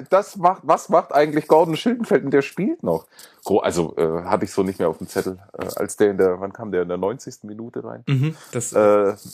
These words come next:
Speaker 1: das war ein kleiner innerlicher Hopser auf dem Sofa.
Speaker 2: Ja,
Speaker 1: Da
Speaker 2: ich hab
Speaker 1: ist er.
Speaker 2: mehrere Tweets gelesen, "Jetzt wollen sie die Türkei demütigen."
Speaker 1: <laughs> Ja, ja. <laughs> Ja, hat, ja, äh, ist was dran.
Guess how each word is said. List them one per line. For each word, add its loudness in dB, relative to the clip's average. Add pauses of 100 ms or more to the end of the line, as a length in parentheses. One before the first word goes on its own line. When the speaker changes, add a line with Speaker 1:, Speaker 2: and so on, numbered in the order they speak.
(160)
Speaker 1:
das -14
war 6
ein -4
kleiner 0
innerlicher -2
Hopser -6
auf -10
dem -18
Sofa. -12 (280)
Speaker 2:
Ja, 2
Speaker 1:
Da 4
Speaker 2:
ich -6
hab 0
Speaker 1:
ist -12
er. -10
Speaker 2:
mehrere 2
Tweets -4
gelesen, 0
"Jetzt -4
wollen 0
sie -4
die -4
Türkei -2
demütigen." -6 (180)
Speaker 1:
<laughs> -2
Ja, 4
ja. 2 (240)
<laughs> -6
Ja, -6
hat, -2 (100)
ja, -2 (200)
äh, -10
ist -18
was -8
dran. -6